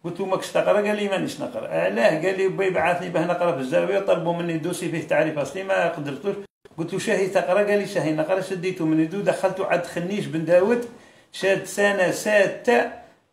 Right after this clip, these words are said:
معيدين أكل، كانت سيدي سي بن عياش فيها ست سواد، خليته يقرا، نسيته.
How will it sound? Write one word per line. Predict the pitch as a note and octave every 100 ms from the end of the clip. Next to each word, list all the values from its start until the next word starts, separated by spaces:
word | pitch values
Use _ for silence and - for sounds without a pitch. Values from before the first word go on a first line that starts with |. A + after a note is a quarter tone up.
| -
معيدين | F3+ F3+ G#3 F3 B3 B3
أكل، | A#3 - D#3
كانت | F#3 G3 F#3+
سيدي | G#3 F3+ G3+
سي | -
بن | F#3+ F#3
عياش | F#3+ A3+ G#3+
فيها | G#3+ F#3+
ست | - A3+
سواد، | - G3+ C#3+ - - - _ - _ _
خليته | D3+ G3+ G#3+ A3 G#3 G3+
يقرا، | F#3+ G3 G#3
نسيته. | A3+ G#3+ - F3 - A#3+